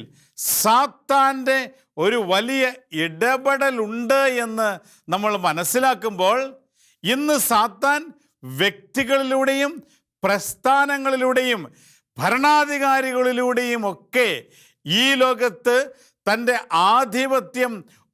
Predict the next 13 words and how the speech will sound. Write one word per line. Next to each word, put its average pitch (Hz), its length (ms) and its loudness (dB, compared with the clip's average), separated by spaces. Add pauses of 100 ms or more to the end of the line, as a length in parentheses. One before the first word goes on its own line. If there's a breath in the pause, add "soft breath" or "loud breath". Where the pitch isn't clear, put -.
ഉറപ്പിച്ചുകൊണ്ടിരിക്കുകയാണ് 254 2000 0 (160)
എന്നും 220 240 -4 (400 loud breath)
നമ്മൾ 214 180 0 (120)
മനസ്സിലാക്കുമ്പോൾ, 214 920 0 (540 loud breath)
ലാസലറ്റിൻ്റെ 240 1000 0 (100)
സന്ദേശങ്ങളുടെ 202 1000 -2 (600 loud breath)
വളരെ 240 580 2 (560 soft breath)
പ്രത്യേകതയുള്ള 262 1120 2 (800)
വില 226 260 0 (580)
ഇന്ന് 190 260 -4 (220)
ഒരിക്കൽ 220 380 -4 (120)
കൂടി 190 300 -2 (500 soft breath)
നമ്മൾ 180 280 -2